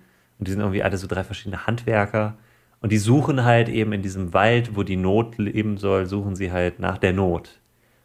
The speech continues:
Und dann finden sie halt einfach so eine, äh, Hütte und da drin ist natürlich eine alte Hexe,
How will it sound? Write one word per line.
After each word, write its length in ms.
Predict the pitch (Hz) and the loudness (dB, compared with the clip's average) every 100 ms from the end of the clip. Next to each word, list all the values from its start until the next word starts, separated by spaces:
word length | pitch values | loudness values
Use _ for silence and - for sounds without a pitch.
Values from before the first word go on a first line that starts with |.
| _ _ _ | _ _ _
Und 100 | - | -2
dann 100 | 95 | 0
finden 260 | 90 120 117 | 2 2 2
sie 120 | 117 | 2
halt 140 | 107 104 | 2 2
einfach 160 | 101 101 | 0 0
so 100 | 101 | 0
eine, 340 | 98 92 92 - _ _ _ _ _ _ _ _ _ - | 0 -2 -4 -12 _ _ _ _ _ _ _ _ _ -8
äh, 280 | 98 90 85 | -4 -2 -2
Hütte 400 | - - 143 123 | -2 4 6 6
und 120 | - 95 | 4 2
da 100 | 98 | 2
drin 220 | 98 110 | 2 0
ist 120 | 110 | 0
natürlich 340 | 107 - 110 | -2 0 0
eine 220 | 104 98 - | 2 0 0
alte 320 | 98 - 101 | -2 0 -2
Hexe, 460 | 113 - - - | -2 -6 -4 -4